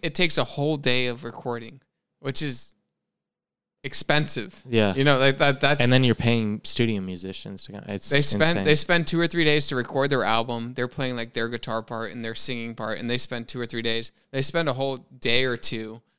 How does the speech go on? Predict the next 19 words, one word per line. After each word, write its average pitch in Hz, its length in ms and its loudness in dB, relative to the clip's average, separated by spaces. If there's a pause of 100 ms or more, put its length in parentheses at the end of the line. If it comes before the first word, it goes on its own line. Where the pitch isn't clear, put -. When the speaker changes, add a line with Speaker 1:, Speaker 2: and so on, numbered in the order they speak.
(160)
Speaker 1:
on 123 160 -4
these 117 140 -4
symphony 131 320 -4
musicians, 113 720 -6 (240)
and 175 80 -2
it 214 80 -2
costs 220 340 2
as 180 140 -4
much 202 240 -6
as 175 140 -8
they 170 140 0
just 180 180 -4
spent 156 280 -6
on 160 100 -8
themselves 139 560 -4
to 127 140 -6
record 139 440 -2
the 117 100 2
album. 127 420 0